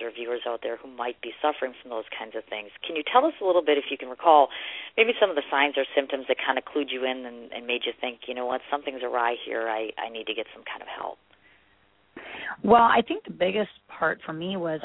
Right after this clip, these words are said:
Speaker 2: I wanted to be a mom since I was, you know, like, fifteen years old. I remember, oh, I, you know, I'd play with the, my dolls and whatnot, and just, you know, and as you get older, obviously at fifteen, I probably wasn't playing with dolls anymore, but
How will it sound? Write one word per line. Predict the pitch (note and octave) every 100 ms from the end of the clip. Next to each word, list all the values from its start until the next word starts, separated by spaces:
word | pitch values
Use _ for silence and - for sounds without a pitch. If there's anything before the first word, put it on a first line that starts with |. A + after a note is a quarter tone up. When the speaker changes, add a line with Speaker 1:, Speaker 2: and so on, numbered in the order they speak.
| -
Speaker 2:
I | E3
wanted | E3+ E3+ D#3+
to | D3+
be | D#3
a | D3+
mom | D3+ D3+ D3+ D3+
since | D3+ D#3
I | D3+
was, | D3 C#3 - _ -
you | D#3
know, | D3 D3+
like, | - - _ _ _
fifteen | C3 - - D#3
years | D3+ C#3+
old. | D3+ D3 D3+
I | D#3
remember, | D3 D3+ D3 C#3+ C#3+ - - - -
oh, | B3
I, | D4+ C#4+
you | G#3+
know, | G#3
I'd | G3+ F#3+
play | - E3+
with | D#3+
the, | D#3+ D#3+ - F#3+
my | F#3 F3+ E3 D#3+ -
dolls | D3+ D3+ D3+ D3+
and | D3+ - - -
whatnot, | E3 E3 D#3+
and | D#3+
just, | D3+ D3+ -
you | E3
know, | D3+
and | D#3
as | D#3
you | D3
get | D3
older, | D3 D3+
obviously | D3+ D3+ -
at | -
fifteen, | F3 - D#3+
I | D3+
probably | D3 D#3+
wasn't | D3+ D3+
playing | D#3+ D#3
with | D3+
dolls | F3+ F3+
anymore, | F3+ E3+
but | E3 F#3